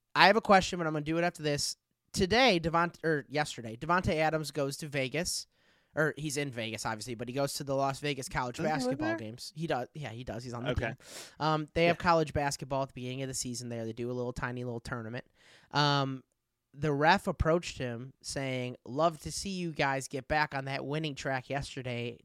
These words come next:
Speaker 1: To his reply, "It's gonna be better now." <laughs> So he's like, "Hey, Josh McDaniels is the fucking worst, and this is why." So again, Josh McDaniels sucks. I don't like him. I think he is a bad coach.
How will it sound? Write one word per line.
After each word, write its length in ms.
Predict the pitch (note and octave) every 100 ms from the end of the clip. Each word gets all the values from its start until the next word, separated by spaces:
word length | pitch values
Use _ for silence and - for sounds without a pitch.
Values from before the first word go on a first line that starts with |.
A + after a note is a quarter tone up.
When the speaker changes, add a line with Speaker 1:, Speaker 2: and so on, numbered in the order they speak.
| -
Speaker 1:
To 120 | C3
his 260 | D3+ D#3
reply, 640 | C#3+ C3 D3 C#3 B2+ A#2+ A#2 _ _ _ _
"It's 180 | - B2+
gonna 220 | - D3 B2+
be 120 | A2+
better 340 | G#2 G2 E2
now." 260 | A1+ A1 - _ _ _ _ _ _ _
<laughs> 80 | - B5 - - - D4
So 300 | - - C4+ B3 - A3 A#3+ - _ - - C4
he's 260 | - A3+ F#3+
like, 220 | A3 G3
"Hey, 180 | F#3 F3+
Josh 240 | E3 E3+
McDaniels 260 | E3+ F#3 F3
is 80 | D#3
the 80 | C#3+
fucking 520 | - E3 - D3+ C#3
worst, 420 | C3 C3 B2 - C3
and 360 | C3 B2 A#2
this 200 | B2 A#2
is 160 | A#2+ -
why." 200 | G2+ D2+
So 400 | - C#3+ C#3 C3 - - - _ -
again, 360 | D#3 F3 F3
Josh 220 | F3 D#3
McDaniels 440 | E3 D#3+ D#3 D#3 D3
sucks. 600 | - E3+ F#3 - - -
I 140 | C#3 C3
don't 240 | C#3 B2+
like 240 | C3 C#3+ -
him. 240 | E3+ E3+
I 120 | -
think 220 | B2 C3 B2+
he 420 | B2 A#2+ A#2+ G#2+
is 160 | A2+
a 100 | A#2 A2
bad 280 | G#2 F#2+
coach. 440 | - F3 G3 -